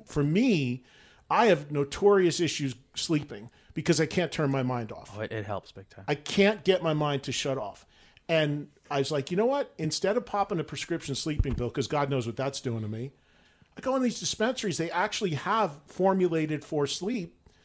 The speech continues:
Speaker 1: So I, if I can't, like, especially with time zone changes, I'll knock one back, and at least helps me turn my head off a little bit, 'cause I can't."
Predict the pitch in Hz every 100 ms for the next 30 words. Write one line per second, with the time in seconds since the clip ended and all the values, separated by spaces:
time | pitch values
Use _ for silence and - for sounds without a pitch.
0 | _ _ - 196 190 185 _ 202 202 202
1 | 196 - 247 226 - 151 151 - 202 196
2 | 143 - 147 156 185 180 202 208 240 196
3 | - - 143 151 160 - 165 135 117 135
4 | - - _ 160 151 151 156 147 165 156
5 | - 147 143 135 _ _ _ _ - 165
6 | 143 127 226 254 151 - 113 110 104 113
7 | 131 165 247 - 254 160